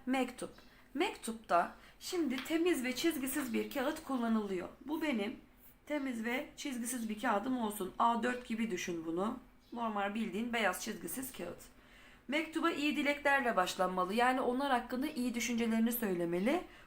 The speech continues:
Konuyu anlatmalısın. Yani bir hitapla başlamalısın. Mesela diyorum ki, "Sevgili öğretmenim," virgülümü koydum.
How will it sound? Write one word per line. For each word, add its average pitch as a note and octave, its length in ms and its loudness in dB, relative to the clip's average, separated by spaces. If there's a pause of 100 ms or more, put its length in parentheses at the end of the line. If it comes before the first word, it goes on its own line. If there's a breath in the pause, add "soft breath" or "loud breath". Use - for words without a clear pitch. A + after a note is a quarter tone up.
(100)
Konuyu A3 460 -2
anlatmalısın. C4 720 0
Yani B3 260 0
bir C#4+ 80 0
hitapla B3 540 2
başlamalısın. F3 720 -2 (400 loud breath)
Mesela A3 760 0 (120)
diyorum A3+ 420 -2
ki, G#3+ 420 -4 (560 soft breath)
"Sevgili B3 1000 -2
öğretmenim," G3 720 0 (160)
virgülümü A3 580 0
koydum. G#3 460 0